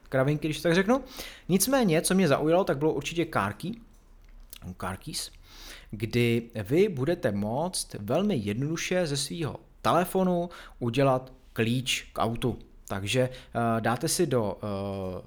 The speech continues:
walletu, do peněženky, tam, kam si dáváte karty, který, eh, používáte s Apple Pay, tak si tam dáte klíč, kdy vlastně oni uváděli, že to snad podporuje zatím, eh, B M W a myslím si, že ještě tam měli jednu značku,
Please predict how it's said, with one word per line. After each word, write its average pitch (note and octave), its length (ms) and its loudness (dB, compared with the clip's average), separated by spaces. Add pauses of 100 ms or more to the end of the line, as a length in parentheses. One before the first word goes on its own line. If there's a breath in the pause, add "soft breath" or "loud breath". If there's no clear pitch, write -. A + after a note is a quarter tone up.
walletu, C#3+ 640 0
do B2+ 100 -8
peněženky, A#2+ 800 0
tam, B2 200 0
kam B2 180 -2
si - 160 -4
dáváte A#2 540 0
karty, G2+ 400 -8
který, A2 360 -6
eh, - 340 -12 (100)
používáte A2 600 -2
s - 160 -6
Apple G#2 300 -6
Pay, D3 320 0 (140)
tak - 140 -4
si - 80 -8
tam B2 180 -2
dáte B2+ 340 -4
klíč, - 560 -8 (640 loud breath)
kdy G#2+ 440 2
vlastně G#2 320 -2
oni A#2 160 0
uváděli, G#2+ 540 -2
že A2+ 100 -4
to A2+ 140 -6
snad A#2 220 -6
podporuje B2 580 -2
zatím, A#2 400 -2
eh, E2+ 40 -2 (300)
B F#2 220 -2
M C#3+ 200 -2
W D3 280 0
a A#2 80 -4
myslím A#2+ 260 -4
si, A#2+ 120 -6
že A#2+ 120 -6
ještě - 220 -8
tam A#2+ 160 -4
měli C3+ 200 -2
jednu G#2 400 -4
značku, C3+ 800 -6